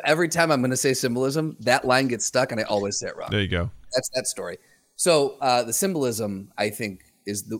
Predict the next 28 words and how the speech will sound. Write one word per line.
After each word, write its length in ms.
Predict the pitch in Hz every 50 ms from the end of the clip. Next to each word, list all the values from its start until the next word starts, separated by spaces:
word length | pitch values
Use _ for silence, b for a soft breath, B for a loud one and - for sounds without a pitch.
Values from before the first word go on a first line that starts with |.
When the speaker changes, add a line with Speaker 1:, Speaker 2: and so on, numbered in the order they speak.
| - 131
Speaker 1:
is 260 | 120 127 139 123 117
the 60 | 139
word 140 | 143 165 147
I 60 | 139
was 120 | 127 120
gonna 300 | 113 127 117 110 107 101
go 220 | 101 104 110 120 113
for. 200 | - 110 101 - b b b b b
But 100 | - 123
I 40 | 123
think, 280 | 123 147 135 113 -
Beth, 200 | - 135 135 131 -
to 80 | -
your 80 | 127 131
point, 260 | 131 135 127 117 101
the 80 | - 110
symbolism 680 | - - - 170 160 165 156 156 139 123 110 117 117 113
of 200 | 107 110 104 101
his 200 | 101 107 101 95
death, 400 | 87 - 104 110 135 - - - _ _ _ _ _ _ _ _ _ _ _ -
uh, 160 | 113 110 113 117
or 160 | 127 131 131
what 220 | 123 127 147 147
the 80 | - 131
bat 280 | 117 139 127 127 120 -
symbolized, 680 | - - 127 110 104 95 92 90 87 87 95 - - -
I 80 | 113 113
think 240 | 113 - 131 117